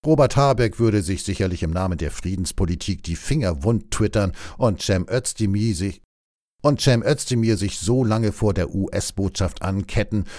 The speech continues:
bis der letzte G I das Land verlassen hat. Nicht R T Deutsch, sondern die New York Times gelte dann als Fake-News-Schleuder, nicht André Hunko, sondern Annegret Kramp-Karrenbauer wäre nun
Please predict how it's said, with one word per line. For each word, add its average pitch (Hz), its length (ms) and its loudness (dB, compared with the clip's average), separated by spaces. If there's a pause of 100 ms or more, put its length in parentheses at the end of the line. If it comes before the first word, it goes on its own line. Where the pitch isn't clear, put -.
(140)
bis - 240 -2
der 78 140 -2
letzte 90 420 -2
G 80 320 -6
I 73 180 -2
das 69 240 -6
Land 60 220 -8
verlassen 69 500 -4
hat. - 360 -10 (560)
Nicht 165 240 0
R 104 180 2
T 101 140 4
Deutsch, - 640 2
sondern 101 400 4
die 80 140 -4
New 85 140 0
York 67 260 -4
Times 107 480 2
gelte 139 320 0
dann 120 240 2
als 117 320 -2
Fake-News-Schleuder, 98 1200 0 (200)
nicht - 300 0
André 80 360 -2
Hunko, 95 520 2 (180)
sondern 139 440 2
Annegret 123 600 -2
Kramp-Karrenbauer 95 1120 0 (240)
wäre 95 280 4
nun 98 500 0